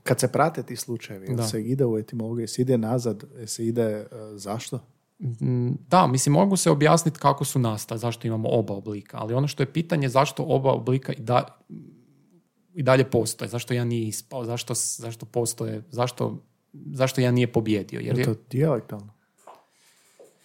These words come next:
Speaker 2: Najčešće da, najčešće je jedan oblik došao iz jednog dijalekta, drugi oblik je češći u nekom drugom dijalektu i tako onda zapravo,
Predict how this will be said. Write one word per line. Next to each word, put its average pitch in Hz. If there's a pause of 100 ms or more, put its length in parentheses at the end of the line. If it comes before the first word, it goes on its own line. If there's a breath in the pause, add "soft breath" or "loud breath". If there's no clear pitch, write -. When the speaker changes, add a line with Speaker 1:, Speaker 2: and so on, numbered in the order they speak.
(840 soft breath)
Speaker 2:
Najčešće 160
da, 107
najčešće 147
je 131
jedan 135
oblik 120
došao 117
iz 101 (920)
jednog 151
dijalekta, 139
drugi 120
oblik 113
je 110
češći 113
u 110
nekom 110
drugom 139
dijalektu 127
i 117
tako 117
onda 107
zapravo, 104